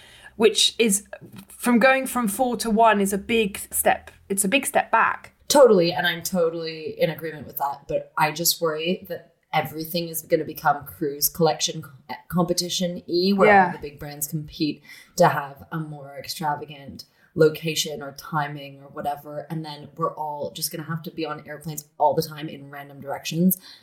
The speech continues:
Speaker 2: And if that's what's gonna happen, I would just rather we stick to the Fashion Week schedule, because at least you just take one flight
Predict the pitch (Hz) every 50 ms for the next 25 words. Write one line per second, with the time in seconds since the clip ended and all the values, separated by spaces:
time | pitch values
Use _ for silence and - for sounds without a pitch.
0 | - - - 156 151 151 - - 175 - - 127 147 143 139 156 156 - - 208
1 | 202 196 - - 220 208 202 202 214 226 - 254 262 262 262 - - - 170 156
2 | 156 147 151 147 - 151 - - - 165 151 147 151 147 156 143 147 156 147 -
3 | - - _ - 170 160 160 - - - - 180 196 214 - - - - - -
4 | - - - - - 226 185 185 170 160 185 160 175 - - 175 202 175 143 -
5 | - - - - 175 175 175 - 214 214 226 240 226 208 - 180 170 175 175 160
6 | 151 180 180 196 202 196 - - - - - - _ _ - - 226 208 190 -
7 | _ - 185 165 185 180 190 185 180 - - 208 180 - 175 170 175 185 202 233
8 | 226 - 247 247 240 262 277 - - -